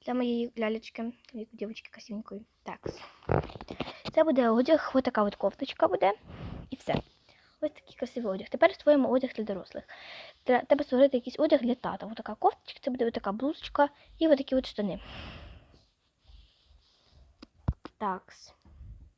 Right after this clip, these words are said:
Створимо ще один одяг для тата. Це буде, е, ось така от кофточка біленька. І ось такі штанішки.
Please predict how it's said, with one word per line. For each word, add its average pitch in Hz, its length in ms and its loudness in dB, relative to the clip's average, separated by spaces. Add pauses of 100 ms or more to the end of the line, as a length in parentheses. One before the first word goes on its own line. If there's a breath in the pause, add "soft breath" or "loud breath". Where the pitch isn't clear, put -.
(800 loud breath)
Створимо 247 240 4
ще 226 300 0
один 214 200 0
одяг 226 220 0
для 254 120 0
тата. 254 460 0 (180)
Це 269 120 2
буде, 226 560 4
е, 208 140 0
ось 220 80 -2
така 196 300 -2
от 208 160 -4
кофточка 254 640 0
біленька. 262 560 4 (1900 loud breath)
І 285 80 0
ось 285 80 4
такі 269 180 -6
штанішки. 247 560 -2